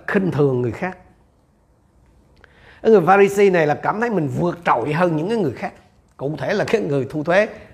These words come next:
đang cầu nguyện gần đó. Những cái người mà tự cho mình là công chính á, họ luôn nghĩ tới mình đến cái mức mà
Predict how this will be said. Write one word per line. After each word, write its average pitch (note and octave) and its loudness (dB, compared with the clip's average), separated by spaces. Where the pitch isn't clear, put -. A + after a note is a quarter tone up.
đang C#3+ -8
cầu C3 0
nguyện A#2 -6
gần A#2 -10
đó. - -20
Những D3+ 0
cái A3+ 2
người D#3+ 2
mà C3+ -4
tự C3 -6
cho D#3+ -2
mình D3 -4
là B2+ -4
công D#3 -6
chính B3 -4
á, - -10
họ - -10
luôn D#3+ 0
nghĩ B2+ -6
tới F#3+ -4
mình B2+ -4
đến A3 -4
cái G#3+ 0
mức A#3 -2
mà A2+ -10